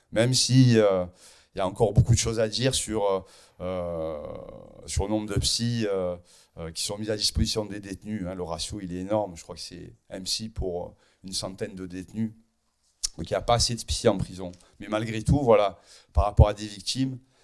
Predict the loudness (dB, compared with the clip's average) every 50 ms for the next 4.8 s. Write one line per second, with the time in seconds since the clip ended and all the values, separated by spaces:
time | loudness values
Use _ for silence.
0 | _ _ _ -8 -6 -4 -2 -2 -2 -4 -4 -6 -6 -8 -10 -10 -8 -6 -6 -4
1 | -2 -2 -2 -2 -2 -4 -4 -4 -4 -4 -4 -4 -4 -6 -4 -4 -4 -4 -4 -4
2 | -4 -4 -4 -6 -6 -2 0 2 2 0 -2 -10 -10 -8 -8 -8 -6 -4 -4 -2
3 | -4 -4 -8 -12 -12 -10 -10 -8 -6 -6 -8 -8 -10 -14 -14 -14 -10 -8 -8 -8
4 | -8 -10 -10 -6 -2 0 0 0 0 -2 -6 -8 -12 -12 -14